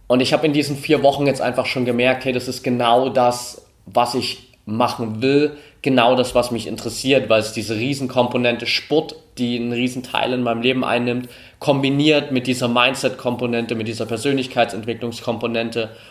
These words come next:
Und deswegen wird sich hier einfach auch der Podcast verändern. Ab nächste Woche wird der Podcast einen neuen Namen tragen. Der Podcast wird andere Themen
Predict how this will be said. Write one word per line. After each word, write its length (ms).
Und 500
deswegen 760
wird 320
sich 200
hier 200
einfach 260
auch 220
der 100
Podcast 600
verändern. 540
Ab 460
nächste 440
Woche 540
wird 640
der 100
Podcast 600
einen 200
neuen 280
Namen 300
tragen. 580
Der 440
Podcast 640
wird 380
andere 480
Themen 640